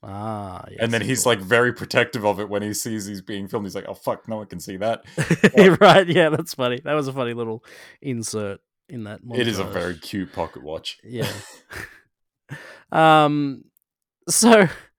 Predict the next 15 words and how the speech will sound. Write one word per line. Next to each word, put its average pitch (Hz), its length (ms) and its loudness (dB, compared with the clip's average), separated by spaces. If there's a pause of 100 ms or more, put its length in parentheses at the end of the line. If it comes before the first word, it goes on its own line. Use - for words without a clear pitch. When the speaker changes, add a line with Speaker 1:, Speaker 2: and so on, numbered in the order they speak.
(260)
Speaker 1:
Howard 240 320 4
gives 185 240 2
him, 165 420 4 (1000)
well, 165 240 6
he 151 100 2
doesn't 160 200 0
give 143 140 0
him, 123 140 -2
but, 131 180 -4
like, 135 280 -2 (580)
Steve 185 500 2
f-, - 240 -16
finds 160 380 6
the 135 80 -2
shield, 120 680 -4